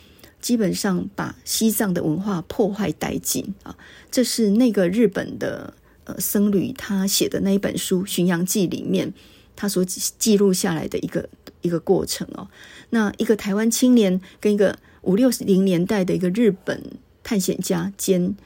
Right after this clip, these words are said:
呃，去学佛的一个，一个，一个作者哈，这就两条了。再加上中唐的时候，文成公主下嫁，呃，吐蕃，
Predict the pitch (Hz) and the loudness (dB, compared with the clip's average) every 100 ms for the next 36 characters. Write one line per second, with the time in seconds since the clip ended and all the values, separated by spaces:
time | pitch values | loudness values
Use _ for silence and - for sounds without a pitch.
0 | _ - - - 196 - 165 196 - 156 | _ -14 -6 -2 -2 0 0 0 0 0
1 | 165 156 170 175 - - - - - 175 | 0 -2 0 -2 -4 -12 -20 -12 -8 -4
2 | 185 180 180 160 185 - 185 165 - - | -4 -2 0 0 0 2 2 2 -4 -4
3 | 196 - - 202 196 185 180 - - - | -8 -8 -2 0 0 0 -6 -10 -8 -8
4 | - 214 202 196 196 190 - - - - | -4 -2 0 0 0 -2 -4 -10 -20 -20
5 | - - 233 247 165 170 175 - 180 185 | -8 -2 0 0 -2 -2 -2 -4 -4 -2
6 | - 196 - 196 196 202 202 - - - | 0 0 0 -2 0 -2 -2 -4 -8 -14
7 | - - 208 180 - 170 - - - - | -8 -4 -2 -2 -4 -4 -8 -16 -20 -16
8 | - 180 - - 190 - - 196 | -10 -10 -8 -4 -4 -2 -4 -4